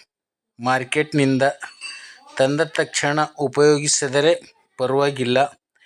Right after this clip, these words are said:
ಉಪಯೋಗಿಸದಿದ್ದರೆ ಪಾಕೆಟ್ ಹೀಗೆ ಉಳಿದರೆ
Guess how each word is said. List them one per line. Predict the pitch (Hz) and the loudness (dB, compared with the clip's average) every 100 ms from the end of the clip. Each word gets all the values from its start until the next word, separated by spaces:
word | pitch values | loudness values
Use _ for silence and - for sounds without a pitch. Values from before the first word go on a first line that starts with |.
| - _ _ _ _ _ _ _ _ | -20 _ _ _ _ _ _ _ _
ಉಪಯೋಗಿಸದಿದ್ದರೆ | 160 156 160 160 175 175 - 160 156 143 147 156 156 | -12 0 2 4 4 2 0 2 0 0 2 2 0
ಪಾಕೆಟ್ | 147 135 139 151 151 | 0 0 0 -2 -2
ಹೀಗೆ | - 135 160 | -2 0 2
ಉಳಿದರೆ | 170 151 135 135 139 143 | 2 0 0 2 2 0